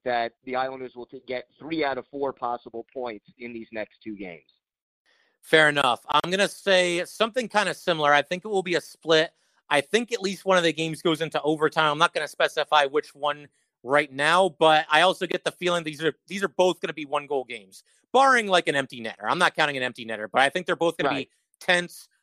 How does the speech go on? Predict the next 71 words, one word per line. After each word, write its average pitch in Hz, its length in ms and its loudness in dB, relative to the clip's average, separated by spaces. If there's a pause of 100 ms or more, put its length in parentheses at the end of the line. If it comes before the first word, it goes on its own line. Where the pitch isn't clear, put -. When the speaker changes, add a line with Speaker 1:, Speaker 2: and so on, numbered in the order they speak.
(120)
Speaker 2:
fairly 226 420 2
low 208 180 2
scoring, 160 500 -2 (280)
down 165 160 2
to 170 60 -2
the 156 100 0
wire 151 280 4
games. 135 400 -8
And 123 120 -6 (320)
I 156 120 4
think 180 200 -2
it's 165 100 -2
imperative 143 520 0
for - 80 -10
the 131 100 -2
Rangers 127 360 -6
to 139 100 -12
just - 220 -8
not 143 180 4
get - 180 -6
frustrated 113 500 -2
in 107 60 -8
this 107 160 -14
game 107 140 -6
and 101 100 -12
not 135 200 2
try 165 140 2
to 160 80 2
do 147 120 -6
too 147 160 -14
much. 127 280 -2 (300)
If 131 120 -4
you're 143 120 0
scoreless 180 520 2
through 180 420 0 (220)
one 180 200 2
period 214 460 0 (220)
and 131 100 -8
you 123 60 -6
haven't 165 200 0
created 175 220 0
a 170 40 -2
lot 170 160 4
of 156 60 -4
scoring 180 240 -4
opportunities, 170 440 -6 (200)
that's 185 200 -6
fine. 147 240 0
You're 110 100 -14
still 170 200 -4
in 160 60 -4
the 160 60 -8
game. 110 260 -10 (200)
Same 170 240 -4
thing 185 140 -4
after 185 180 2
two 170 160 -6
periods. 101 340 -8
If 117 120 -6
it's, 131 160 -4
you 135 80 -6
know, 135 220 2
still 170 240 -4
scoreless 170 520 2
or 131 100 2
it's - 140 -10
one 156 200 0
one 160 140 0
after 156 180 0
two - 180 -14
periods, 156 340 -2